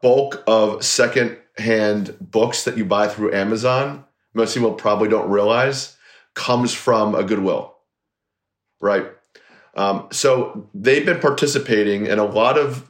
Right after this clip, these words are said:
the bigger Goodwills have a pretty sophisticated, mature e-commerce operation at their donation centers, selling as third-party sellers on these various marketplaces. There, there has been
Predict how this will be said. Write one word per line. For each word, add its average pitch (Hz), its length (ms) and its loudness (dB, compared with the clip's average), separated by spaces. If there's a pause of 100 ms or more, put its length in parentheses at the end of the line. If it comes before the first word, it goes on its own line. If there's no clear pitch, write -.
the 110 180 2
bigger 117 760 -2 (120)
Goodwills 98 880 -2 (200)
have 113 360 0
a 104 120 0
pretty 117 380 -2
sophisticated, 117 680 -4
mature 101 680 -2 (580)
e-commerce 117 560 0
operation 98 680 -2
at 92 220 -4
their 101 120 -2
donation 95 520 -4
centers, - 560 -12 (440)
selling 117 440 0
as 104 160 0
third-party 95 840 -2 (180)
sellers 95 460 -2
on 92 160 -2
these 87 100 -10
various 82 300 -4
marketplaces. - 760 -10 (560)
There, 123 240 0
there 120 160 4
has 123 400 2
been 127 420 0